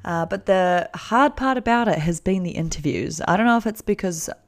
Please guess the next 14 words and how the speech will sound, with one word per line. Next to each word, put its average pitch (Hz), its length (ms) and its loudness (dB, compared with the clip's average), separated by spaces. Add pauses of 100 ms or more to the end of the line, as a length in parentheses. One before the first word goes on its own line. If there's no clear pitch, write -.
(240)
I'm 175 160 -4
from 175 140 -6
New 170 140 -4
Zealand 160 440 -4
and 156 220 -8
where 160 160 2
I 160 140 4
live, 156 460 0 (680)
the 160 80 0
internet 220 380 0
maybe 220 260 4
isn't 208 200 0
as 214 140 0
strong, 208 520 2